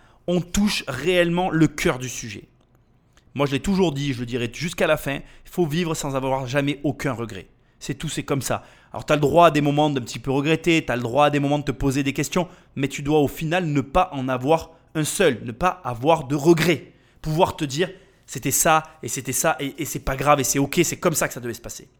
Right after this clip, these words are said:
C'est très dur, hein. C'est très difficile. Ne crois pas que ce soit facile. D'ailleurs, comme je le dis dans mon livre, «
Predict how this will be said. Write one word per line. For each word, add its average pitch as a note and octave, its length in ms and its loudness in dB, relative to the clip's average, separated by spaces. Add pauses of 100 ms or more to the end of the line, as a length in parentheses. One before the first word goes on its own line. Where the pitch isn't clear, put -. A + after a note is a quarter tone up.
(300)
C'est C3+ 200 -14
très - 180 0
dur, E3+ 260 0
hein. B2+ 140 -10 (760)
C'est - 360 -6
très G3 480 -2 (220)
difficile. D#3+ 720 -4 (260)
Ne C#3 260 0
crois C#3 440 -4
pas G#3 300 0 (240)
que - 80 -14
ce - 160 -6
soit F#3+ 600 0 (320)
facile. G#3 720 0
D'ailleurs, F#3+ 440 2
comme B2+ 140 -10
je A#2 80 -12
le B2+ 60 -4
dis C3 100 -4
dans A#2 120 -4
mon A#2 140 -4
livre, « C3 420 -2